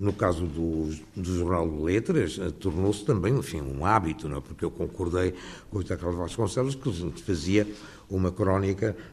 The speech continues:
cada quatro semanas, ou lá o que é que era, não é? E, portanto, às vezes não sabia o que é que ia fazer, não é? Ah, e fazia, quer dizer, o que é uma disciplina também, não é? Ah, o Luís, como, como jornalista, sabe perfeitamente que às vezes nós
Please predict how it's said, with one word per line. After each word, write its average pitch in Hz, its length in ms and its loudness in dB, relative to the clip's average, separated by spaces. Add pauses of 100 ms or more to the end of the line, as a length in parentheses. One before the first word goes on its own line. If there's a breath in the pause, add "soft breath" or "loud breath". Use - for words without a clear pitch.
(120)
cada 85 200 0
quatro 85 280 -4
semanas, 107 460 2
ou 76 80 -4
lá 69 80 -4
o 69 40 -6
que - 120 -4
é - 20 0
que 107 160 2
era, 78 160 4
não 76 120 0
é? 80 60 -2 (300 loud breath)
E, 101 80 0
portanto, 92 380 0
às 107 160 4
vezes 135 400 6
não 147 200 10
sabia 135 380 6
o 127 40 2
que 139 80 6
é 135 40 10
que 135 160 0
ia 123 40 6
fazer, 131 540 8
não 80 280 2
é? 117 160 4 (400 loud breath)
Ah, 101 320 8 (180 loud breath)
e 143 60 8
fazia, 165 380 8
quer 170 200 6
dizer, 160 400 2 (140)
o 165 80 4
que - 100 2
é 208 40 12
uma 196 120 12
disciplina 180 680 8
também, 80 500 2
não 73 200 0
é? 80 140 -2 (260 loud breath)
Ah, 104 680 0 (320 soft breath)
o 82 80 -2
Luís, 85 240 0
como, 127 320 4 (340 loud breath)
como 117 220 6
jornalista, 101 800 6
sabe - 240 2
perfeitamente 151 440 2
que 170 100 4
às 151 100 8
vezes 147 220 4
nós 185 360 4